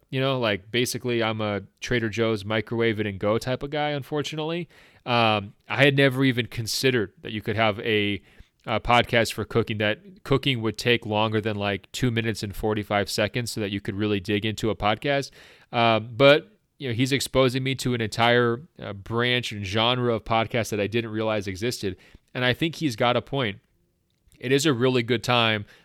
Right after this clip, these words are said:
much like the Chores podcast, to really dig in, lock in, shut everything else out, and, uh,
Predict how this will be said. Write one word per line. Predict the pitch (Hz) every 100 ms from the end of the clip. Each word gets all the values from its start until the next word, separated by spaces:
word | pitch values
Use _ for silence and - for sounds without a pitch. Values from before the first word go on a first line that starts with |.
| -
much | 117 131 131
like | 117
the | 107
Chores | 101 123 131 120
podcast, | - 92 87 95 90 92 - -
to | 123
really | 127 165
dig | 113 120 117 113
in, | 113 110 95 _ _ _
lock | 104 110 113 -
in, | 110 104 98
shut | - - 127
everything | 120 113 107
else | 107 104 -
out, | 110 101 101 - - - - -
and, | 120 110 104 101
uh, | 110 98